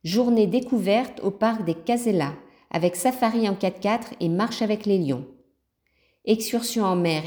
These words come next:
inoubliable à la rencontre des dauphins, avec possibilité de nager avec eux. Ce séjour s'adresse à un groupe de douze personnes de bonne autonomie, encadrées par deux accompagnateurs et peut accueillir des couples.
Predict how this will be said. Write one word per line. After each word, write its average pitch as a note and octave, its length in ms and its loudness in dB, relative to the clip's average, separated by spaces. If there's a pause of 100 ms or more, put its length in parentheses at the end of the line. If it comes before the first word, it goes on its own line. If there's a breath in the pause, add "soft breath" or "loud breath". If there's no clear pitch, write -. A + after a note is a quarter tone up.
(100)
inoubliable G3 840 2
à F3+ 80 -4
la E3 140 0
rencontre G#3+ 460 -6
des G3 140 2
dauphins, F3 420 -2 (360 soft breath)
avec F3 300 -2
possibilité A3 760 2
de F3+ 120 0
nager G3 360 0
avec F#3 300 -4
eux. C3+ 140 -8 (1160)
Ce - 140 -4
séjour G#3 400 2
s'adresse G#3+ 540 0
à - 20 0
un G3 120 0
groupe F3+ 260 -2
de E3 100 2
douze A3 300 0
personnes G#3+ 440 0
de D#3+ 80 0
bonne G#3 240 4
autonomie, F#3+ 680 0 (260 loud breath)
encadrées F#3 420 0
par F3 200 -2
deux A#3+ 180 2
accompagnateurs F#3+ 960 0
et D3+ 100 -6
peut A#3+ 240 -4
accueillir G#3+ 420 0
des G3 140 -2
couples. - 380 -12